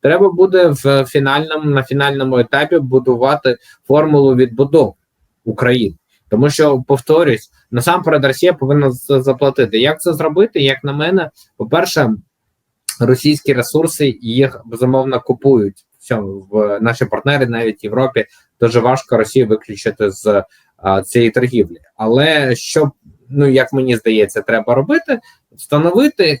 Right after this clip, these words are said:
е, механізм розрахунків з Росією. Тобто Росія продає свої товари, але отримує не сто відсотків платні, а, наприклад, вісімдесят чи дев'яносто.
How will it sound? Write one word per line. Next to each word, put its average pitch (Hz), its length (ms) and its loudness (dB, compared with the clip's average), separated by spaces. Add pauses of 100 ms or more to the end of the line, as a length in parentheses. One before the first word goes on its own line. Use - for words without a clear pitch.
(100)
е, 120 340 0
механізм 170 600 0
розрахунків 131 640 0
з 117 40 -8
Росією. 107 460 -12
Тобто 117 260 -4
Росія 147 340 0
продає 107 360 -2
свої 92 220 -10
товари, 220 420 -2 (260)
але 147 180 2
отримує 196 520 2
не 185 120 -2
сто 240 240 -2
відсотків 185 560 -2
платні, 113 460 -4 (600)
а, 214 160 2
наприклад, 165 640 2 (540)
вісімдесят 143 580 0 (260)
чи 156 120 -4
дев'яносто. 143 540 0